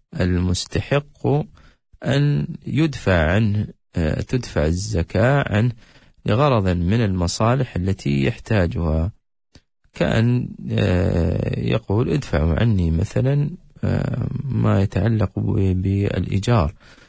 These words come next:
أو فواتير الكهرباء والماء أو ما ذكر من ما، آه، يستحق، استحق عليه من،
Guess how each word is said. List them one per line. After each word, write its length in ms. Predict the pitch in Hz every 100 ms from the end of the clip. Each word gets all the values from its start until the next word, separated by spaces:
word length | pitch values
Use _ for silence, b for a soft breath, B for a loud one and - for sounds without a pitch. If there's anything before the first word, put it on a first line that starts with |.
| B _
أو 100 | 131
فواتير 640 | 95 90 92 90 - 101 85
الكهرباء 840 | 87 - 92 92 92 104 110 -
والماء 500 | 87 87 101 92 - _ _ b b b -
أو 220 | 147 156 147
ما 240 | 131 104
ذكر 460 | 104 104 95 98 85
من 300 | 85 90 90
ما، 400 | 90 107 113 - -
آه، 260 | - - 67
يستحق، 640 | 92 - 110 - 190 -
استحق 840 | 113 113 113 110 - 104 110 - 85
عليه 480 | 85 90 104 101 82
من، 320 | 85 101